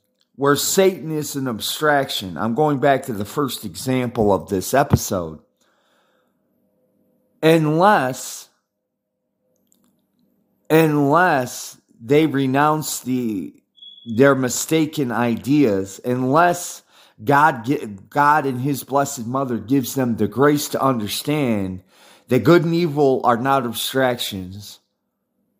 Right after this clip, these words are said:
and that God and Satan are not abstractions, they're, they're, they are doomed.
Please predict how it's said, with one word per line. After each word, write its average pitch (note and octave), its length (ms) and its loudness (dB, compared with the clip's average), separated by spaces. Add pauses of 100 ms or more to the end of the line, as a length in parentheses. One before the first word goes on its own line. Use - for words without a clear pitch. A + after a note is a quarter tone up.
(600)
and C3 300 2
that B2+ 500 0 (340)
God C#3 300 4
and B2+ 120 -4
Satan E3 500 0
are A#2 100 -6
not G#2+ 260 -4
abstractions, F#2+ 1040 -6 (1300)
they're, C#3 440 4
they're, E3+ 440 0
they D#3 200 2
are D3+ 160 4
doomed. G#2 640 -2